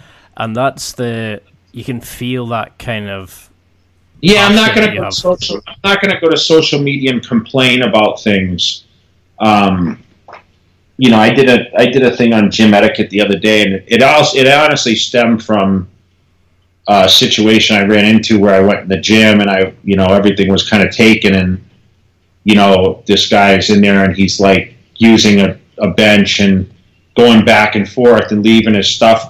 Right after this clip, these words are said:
Speaker 2: there and, and gone for five minutes between sets, but saying he's using it. And I just took it anyway. And then he s-, came over to say, "Well, I'm using that." I said, "Well, not anymore."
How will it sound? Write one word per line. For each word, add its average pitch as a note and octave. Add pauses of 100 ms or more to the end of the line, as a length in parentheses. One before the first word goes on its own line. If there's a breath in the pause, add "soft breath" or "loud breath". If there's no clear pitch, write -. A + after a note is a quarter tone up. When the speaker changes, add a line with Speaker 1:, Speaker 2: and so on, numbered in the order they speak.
Speaker 2:
there G2+
and, F#2+
and F#2+
gone A2+
for G#2+
five G#2
minutes A2
between G2+
sets, A2+
but G2
saying G#2+
he's F#2
using A2
it. G2+
And G2
I G#2
just G2+
took A#2+
it G2+
anyway. G2 (800)
And G2+
then A2
he G#2+
s-, -
came A2
over A2
to G2+
say, G#2+
"Well, G#2+
I'm G#2
using B2
that." G2+
I G2+
said, G#2
"Well, G2+
not G#2+
anymore." G2+